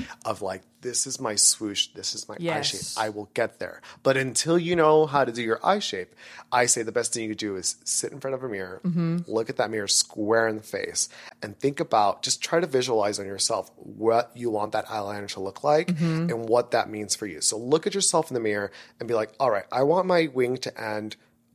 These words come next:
Speaker 1: at around here where my brow ends,"
Speaker 2: Yeah.
Speaker 1: for example.
Speaker 2: Mm-hmm.
Speaker 1: So then you just do a little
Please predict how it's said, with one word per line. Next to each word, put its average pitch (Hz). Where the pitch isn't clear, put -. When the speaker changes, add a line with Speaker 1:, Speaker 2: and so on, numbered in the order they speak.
Speaker 1:
at 127
around 113
here 107
where 98
my 131
brow 233
ends," 95
Speaker 2:
Yeah. 165
Speaker 1:
for 131
example. 110
Speaker 2:
Mm-hmm. 170
Speaker 1:
So 196
then 202
you 214
just -
do 180
a 160
little 151